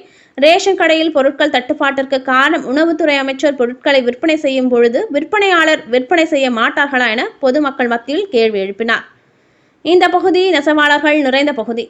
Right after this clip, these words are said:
நெசவாளர்களுக்கு வழங்கக்கூடிய இருநூறு யூனிட் மின்சாரம் திமுக ஆட்சி அமைந்தவுடன் முன்னூறு யூனிட்டாக வழங்கப்படும்.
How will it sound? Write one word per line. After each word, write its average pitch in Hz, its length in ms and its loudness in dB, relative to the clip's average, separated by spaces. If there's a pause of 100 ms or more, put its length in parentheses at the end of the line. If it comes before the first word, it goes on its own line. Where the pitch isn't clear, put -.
(100)
நெசவாளர்களுக்கு 277 760 0
வழங்கக்கூடிய 269 500 0 (180)
இருநூறு 349 360 0
யூனிட் 311 260 0
மின்சாரம் 294 500 0
திமுக 311 340 0
ஆட்சி 262 240 -2
அமைந்தவுடன் 269 500 0 (380)
முன்னூறு 453 400 4
யூனிட்டாக 330 500 2
வழங்கப்படும். 240 440 -2